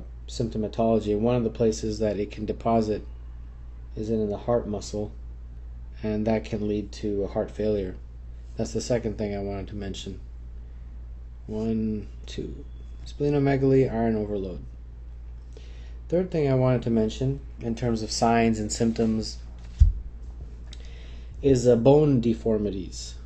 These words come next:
So why does bone deformities occur? Well, in a, in a patient with thalassemia, the, uh, because the, they have this, uh, abnormal hemoglobin, the red blood cells are abnormal, and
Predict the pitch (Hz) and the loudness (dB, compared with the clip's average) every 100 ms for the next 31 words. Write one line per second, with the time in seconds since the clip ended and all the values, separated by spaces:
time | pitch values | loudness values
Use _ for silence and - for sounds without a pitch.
0 | - - - 156 147 156 180 160 131 139 | -12 -6 2 4 6 4 2 2 4 6
1 | 127 113 123 110 110 104 104 - 110 - | 6 2 2 4 4 2 0 2 0 0
2 | - - - - - - - - 175 - | -8 -12 -12 -12 -12 -14 -2 6 6 6
3 | - 165 165 - 160 151 190 190 180 156 | 4 4 4 4 4 8 8 8 6 8
4 | 143 131 151 156 143 123 117 113 - - | 8 8 4 6 6 6 6 2 -4 -8
5 | - 117 123 123 120 117 110 127 143 127 | -2 6 8 8 8 8 8 4 2 2
6 | 113 113 - - - 120 117 120 117 123 | 0 -4 -10 -12 -4 4 8 8 8 4
7 | 117 107 107 - 117 107 104 98 - 117 | 4 4 4 2 4 4 4 2 0 2
8 | 117 123 113 107 120 120 107 104 101 101 | 4 6 6 4 4 2 4 2 2 -2
9 | 98 - - - - - 104 107 110 107 | -4 -8 -12 -14 -14 -10 -2 4 4 8
10 | 123 113 117 113 - 110 104 104 - - | 6 8 6 6 4 4 4 2 -2 -12
11 | - - - 107 104 101 - - - 110 | -12 -12 -8 -2 0 0 -2 -10 -6 -2
12 | 104 107 104 101 104 104 - 107 101 101 | 0 2 2 0 0 -4 -8 -4 -2 0
13 | 101 101 98 | -2 -2 -4